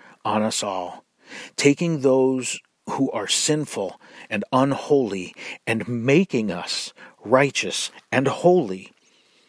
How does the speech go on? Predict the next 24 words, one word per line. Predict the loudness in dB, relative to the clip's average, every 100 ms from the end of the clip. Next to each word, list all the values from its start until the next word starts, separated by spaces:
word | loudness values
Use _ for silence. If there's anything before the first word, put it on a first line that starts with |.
| _ _ _ _ _ _
The | 0
scripture | 4 2 2 0
says, | 0 2 0 -2 -14
"He | -6 4 6 6
who | 4 4
knew | 4 4
no | 4 2
sin," | 2 0 0 0 -4 _ _ _ _ _ _ _ _ _
referring | -2 2 2 2 0
to | -4
Jesus, | 2 2 2 -2 -6 -8 _ _ -12 -8 -4 6
"was | 6 6
made | 6 6 6 2
to | -4
be | 4 6 6
sin, | 4 0 -2 -6 -12 _ _ _ _ _ _ _ _ -20 2
that | 4 4 0
in | 2 4
him, | 4 4 2 2 -2 -10 -20 _ _ _ _ _ _ _ _ _ _ _ _ _
those | 2 4 6 2 -2
who | -4
believe | 2 4 4 0 -2 -10
in | -10
him | -12 -14